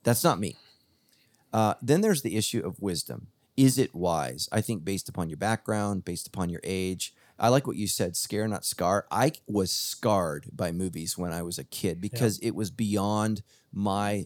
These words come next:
Speaker 1: <clears throat> level of comprehension at that time. Uh, I remember specifically my, my parents, um, going to see Alien, in
Speaker 2: Yeah.
Speaker 1: nineteen seventy-eight or nine, and I'm six years old, and I'm crying because they won't let me go.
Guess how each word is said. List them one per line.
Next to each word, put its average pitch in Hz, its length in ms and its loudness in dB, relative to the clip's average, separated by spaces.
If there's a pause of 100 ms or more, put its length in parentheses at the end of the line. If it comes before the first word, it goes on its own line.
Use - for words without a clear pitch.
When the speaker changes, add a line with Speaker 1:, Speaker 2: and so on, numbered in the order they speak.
Speaker 1:
<clears throat> - 200 -8
level 101 480 0
of - 120 -8
comprehension 90 920 -4
at 78 140 -6
that - 200 -8
time. 80 360 -6 (400)
Uh, 101 200 2
I 131 100 6
remember 120 340 2
specifically 98 720 -2
my, 90 240 -4 (300)
my 95 160 0
parents, 107 640 -2
um, 85 440 -4 (200)
going 113 300 4
to 98 120 -2
see 95 440 -2
Alien, 82 520 -6 (380)
in - 100 0
Speaker 2:
Yeah. 95 40 2
Speaker 1:
nineteen 107 720 -2
seventy-eight 101 1300 -2
or 78 240 -4 (160)
nine, 95 500 -4 (340)
and 104 220 0
I'm 151 160 4
six - 400 -2
years 98 180 -2
old, 92 220 0
and 117 80 2
I'm 139 100 4
crying 123 800 2
because 101 260 0
they 95 80 0
won't 92 240 -2
let 80 100 -4
me 80 80 -10
go. - 140 -10